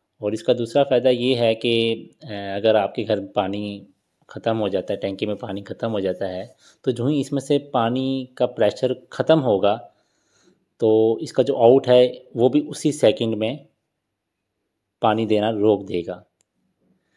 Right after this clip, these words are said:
उसका फ़ायदा ये होगा कि, अ, आपका जो एलिमेंट है, वो नहीं जलेगा। अगर वो उसमें से पानी ख़त्म हो जाएगा, तो एलिमेंट जल सकता है, तो ये पानी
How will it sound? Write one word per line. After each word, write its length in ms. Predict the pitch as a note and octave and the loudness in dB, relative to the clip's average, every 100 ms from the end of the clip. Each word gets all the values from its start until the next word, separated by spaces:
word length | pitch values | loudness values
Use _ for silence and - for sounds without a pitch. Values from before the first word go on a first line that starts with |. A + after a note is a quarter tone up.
| _ _ | _ _
उसका 180 | A#2 C#3+ | -6 -2
फ़ायदा 240 | C3+ C3 C#3+ | 2 4 4
ये 200 | B2+ D3 | 4 2
होगा 260 | C3+ C3 | 4 2
कि, 280 | C3 C3+ C3+ | 2 0 0
अ, 240 | - - | -2 -8
आपका 460 | A2 A2+ A2 A2+ B2+ | -8 -4 -2 0 0
जो 360 | A#2 A#2+ A#2+ - | 0 0 -2 -2
एलिमेंट 520 | A2+ A2+ B2 A2+ A#2 | -4 -2 -2 -2 -2
है, 380 | A2 G2 - _ _ _ _ _ _ _ _ _ | -2 -2 -6 _ _ _ _ _ _ _ _ _
वो 100 | A#2 | 0
नहीं 240 | B2 G#2+ G#2+ | 0 0 -2
जलेगा। 440 | F#2+ F2 F2 F#2+ _ _ _ _ | -2 -2 -6 -12 _ _ _ _
अगर 240 | A#2 G#2+ A#2 | -6 -2 0
वो 220 | A2+ A#2+ | 0 -4
उसमें 360 | - C#3+ - B2 | -6 -12 -10 -6
से 100 | - | -8
पानी 440 | - A#2 G#2+ B2+ | -2 0 0 -2
ख़त्म 340 | B2+ A2+ D3 | -2 0 0
हो 160 | D#3+ C3 | 2 2
जाएगा, 280 | A2 A2+ A#2 | 2 2 2
तो 120 | A#2+ | 0
एलिमेंट 500 | G#2 G#2+ G#2+ A2 A#2 - _ _ - | 0 0 -2 -6 -8 -18 _ _ -14
जल 240 | G2+ G#2+ | -4 -4
सकता 360 | G2+ G2+ - - | -2 -8 -8 -10
है, 220 | E2 E2+ _ _ _ _ _ _ _ _ _ _ _ - | -12 -16 _ _ _ _ _ _ _ _ _ _ _ -2
तो 60 | |
ये 200 | A2 A#2+ | 2 2
पानी 640 | B2 B2 G#2+ G#2+ A#2 - | 0 0 0 0 -4 -8